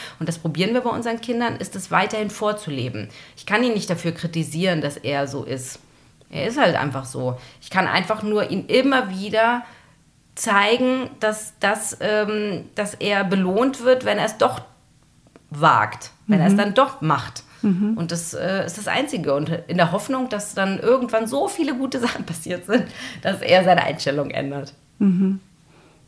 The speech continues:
Speaker 2: Mhm. Mhm, das passt, das verstehe ich. Äh, und trotzdem schreibst du aber von vielen Tools. Und
Speaker 1: Ja.
Speaker 2: du machst das ja. Und das, äh, diese Tools lebst du ja auch, oder?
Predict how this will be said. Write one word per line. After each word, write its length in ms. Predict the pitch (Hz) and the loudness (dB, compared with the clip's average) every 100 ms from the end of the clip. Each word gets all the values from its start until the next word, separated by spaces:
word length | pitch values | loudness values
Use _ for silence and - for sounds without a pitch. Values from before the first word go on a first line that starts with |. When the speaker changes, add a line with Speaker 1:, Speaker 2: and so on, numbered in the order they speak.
| _ _ - | _ _ 0
Speaker 2:
Mhm. 360 | 196 190 202 202 - - - - - - _ _ _ _ _ | 4 4 2 -2 -16 -20 -10 -10 -10 -20 _ _ _ _ _
Mhm, 380 | 185 165 196 208 | 2 2 2 0
das 180 | 202 - | -2 -4
passt, 460 | - 190 - - | -2 -4 -4 -6
das 100 | 170 | -6
verstehe 520 | - - - 196 202 220 | -4 -6 0 2 2 0
ich. 60 | - - - - _ - | -6 -16 -18 -20 _ 0
Äh, 200 | 190 190 | 2 4
und 200 | 202 175 | 4 2
trotzdem 340 | 190 - 247 | 0 2 0
schreibst 320 | 233 214 220 | 2 0 2
du 40 | 233 | 2
aber 100 | 220 | 0
von 200 | 220 214 | 0 0
vielen 360 | - 226 226 | 2 4 4
Tools. 480 | 240 233 139 - - - _ _ - - | 6 4 4 0 -8 -12 _ _ -18 -2
Und 100 | 180 | 2
Speaker 1:
Ja. 40 | |
Speaker 2:
du 80 | 190 | 6
machst 340 | 196 226 - 165 | 6 6 2 -2
das 160 | 156 | 2
ja. 160 | 160 147 | 4 6
Und 180 | 165 175 | 4 2
das, 200 | 170 - - | -2 -4 2
äh, 220 | 175 170 | 2 4
diese 300 | 185 185 190 | 2 2 2
Tools 240 | 202 202 | 2 4
lebst 300 | 196 220 - | 2 0 2
du 40 | 160 | 4
ja 280 | 151 139 143 | 4 4 2
auch, 160 | 156 | 0
oder? 240 | 151 185 | 0 0